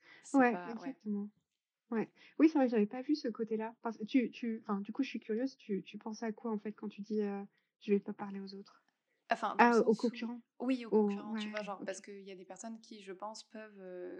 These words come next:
Speaker 1: carrément se barricader, ne pas parler à leurs concurrents,
Speaker 2: Ah,
Speaker 1: ne serait-ce que,
Speaker 2: mais
Speaker 1: par exemple, euh,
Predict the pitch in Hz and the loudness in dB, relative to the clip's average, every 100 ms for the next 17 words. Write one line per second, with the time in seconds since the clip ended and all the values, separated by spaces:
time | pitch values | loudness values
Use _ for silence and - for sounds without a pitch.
0 | - 190 185 202 208 190 185 180 185 180 | -14 -12 -12 -12 -14 -10 -10 -10 -14 -12
1 | 208 202 185 196 196 202 190 180 175 233 | -12 -8 -8 -6 -10 -12 -18 -18 -6 -4
2 | 240 247 208 196 196 196 175 175 190 208 | -2 -2 -4 -4 -6 -10 -10 -10 -12 -16
3 | 190 | -16